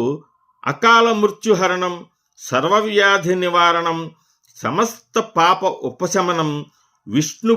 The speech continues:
పాదోదకం శుభం అని దాని గురించి చదువుతారు. ఇంకొక ప్రశ్న ఏమిటంటే, స్నానము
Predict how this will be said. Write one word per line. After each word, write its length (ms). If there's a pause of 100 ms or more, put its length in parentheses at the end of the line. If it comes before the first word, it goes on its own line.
పాదోదకం 760 (580)
శుభం 460 (800)
అని 280 (640)
దాని 240
గురించి 440
చదువుతారు. 580 (1600)
ఇంకొక 360 (400)
ప్రశ్న 360
ఏమిటంటే, 500 (180)
స్నానము 800